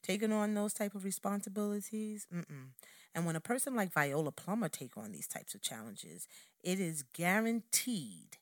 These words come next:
that they are faced with what? Negativity. So this leads us into the topic of the week,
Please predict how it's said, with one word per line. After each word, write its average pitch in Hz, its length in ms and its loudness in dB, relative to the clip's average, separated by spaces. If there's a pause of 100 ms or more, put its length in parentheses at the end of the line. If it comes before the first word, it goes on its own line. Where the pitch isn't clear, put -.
(260)
that 135 160 0
they 147 160 2
are 143 80 0
faced - 400 0
with - 160 -10
what? 185 160 -8 (1200)
Negativity. 135 680 -12 (1300)
So 196 200 8
this 240 340 6
leads 202 380 4
us 143 480 2 (400)
into 170 320 6
the 143 100 -2
topic - 600 0
of 104 120 -12
the 113 80 -12
week, - 480 -10